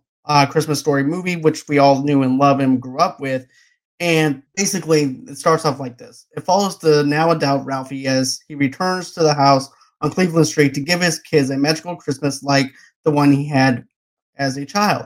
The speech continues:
and reconnecting with childhood friends and reclining the passing of his old man. And you can definitely tell w-, in the opening sequence of this film where basically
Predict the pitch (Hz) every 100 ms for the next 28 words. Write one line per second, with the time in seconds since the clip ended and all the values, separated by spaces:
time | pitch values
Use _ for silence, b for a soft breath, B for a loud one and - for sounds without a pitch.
0 | - 165 151 147 151 156 151 147 147 139
1 | 135 139 135 139 123 _ 208 202 196 185
2 | - 180 175 170 165 160 160 151 147 143
3 | 143 143 - 143 139 147 135 135 135 135
4 | 131 131 131 160 160 135 123 _ _ _
5 | _ _ 165 160 151 147 123 - 180 226
6 | 247 262 247 202 160 - - 139 143 147
7 | 147 151 - 113 151 147 - 147 151 151
8 | 143 135 _ _ - 156 147 151 139 143
9 | 139 131 - 185 180 160 135 143 139 131
10 | 151 - 156 147 143 143 139